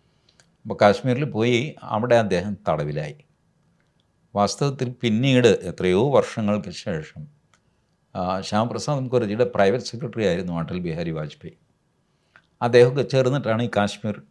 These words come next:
ട്രിപ്പ് പ്ലാൻ ചെയ്തത്. റെയിൽവേ സ്റ്റേഷനിൽ കൊണ്ടുപോയി യാത്ര അയച്ചത് അടൽജിയും കൂടെ ചേർന്നിട്ടാണ്. രണ്ടായിരത്തി നാലിൽ അടൽജി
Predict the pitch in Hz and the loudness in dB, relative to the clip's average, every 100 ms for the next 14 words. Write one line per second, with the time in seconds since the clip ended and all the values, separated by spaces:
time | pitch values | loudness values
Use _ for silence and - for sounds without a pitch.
0 | - 104 - 143 95 85 78 73 90 82 | -8 -8 -4 -6 -2 -2 -4 -8 -12 -12
1 | 87 190 _ _ _ _ - 127 147 147 | -14 -16 _ _ _ _ 2 4 4 0
2 | 160 - 160 147 123 120 120 131 101 120 | -2 -2 -6 -2 0 2 2 2 2 0
3 | - 139 123 120 123 123 123 165 107 92 | 0 2 4 2 -2 -2 -2 -4 -4 -4
4 | 101 87 - 82 78 78 82 80 - _ | -4 -4 -4 -6 -6 -10 -14 -16 -18 _
5 | _ _ _ _ _ - 110 123 147 165 | _ _ _ _ _ -6 -2 2 4 4
6 | 160 170 123 110 120 127 147 147 95 101 | 2 -2 -2 0 0 0 -2 -6 -4 -2
7 | 101 95 | -2 -4